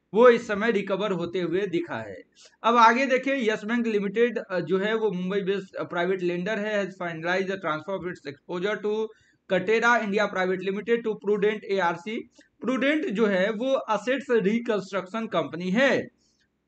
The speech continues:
और यहाँ देखेंगे, असेट्स रिकंस्ट्रक्शन कंपनी है जिसके थ्रू ये डील हुई और कंपनी को टू हंड्रेड थ्री करोड़ के कैश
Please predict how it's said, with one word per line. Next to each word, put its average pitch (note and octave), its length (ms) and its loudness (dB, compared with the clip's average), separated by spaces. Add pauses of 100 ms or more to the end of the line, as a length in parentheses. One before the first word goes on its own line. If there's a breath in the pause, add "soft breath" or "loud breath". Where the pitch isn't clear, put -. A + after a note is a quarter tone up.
और F3+ 800 2 (800)
यहाँ G#3 220 4
देखेंगे, B3 360 2
असेट्स A#3 500 -2
रिकंस्ट्रक्शन G3 720 -4
कंपनी F#3 340 -4
है G#3 260 -4
जिसके F#3+ 300 -2
थ्रू A3 560 -6
ये F#3+ 160 2
डील F3+ 260 0
हुई A3+ 300 -2
और F#3+ 200 -2
कंपनी E3+ 380 -8
को G3 120 -6
टू F#3 220 -6
हंड्रेड E3 440 -6
थ्री - 340 -6
करोड़ E3 300 -4
के F#3+ 200 -6
कैश E3+ 340 -4